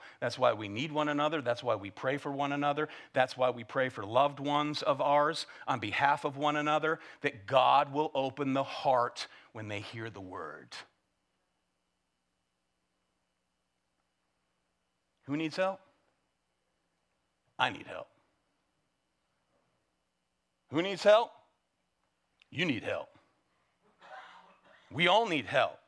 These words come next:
And let me say this, if you're here and you're not in Christ, don't wait. Do not wait. Don't, don't try to clean yourself up.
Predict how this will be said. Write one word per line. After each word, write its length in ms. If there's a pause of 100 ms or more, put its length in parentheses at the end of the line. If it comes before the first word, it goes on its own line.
(320)
And 100
let 80
me 60
say 260
this, 400 (120)
if 180
you're 120
here 200
and 100
you're 80
not 180
in 80
Christ, 380 (220)
don't 260
wait. 420 (2000)
Do 160
not 300
wait. 260 (320)
Don't, 200
don't 200
try 220
to 80
clean 360
yourself 480
up. 300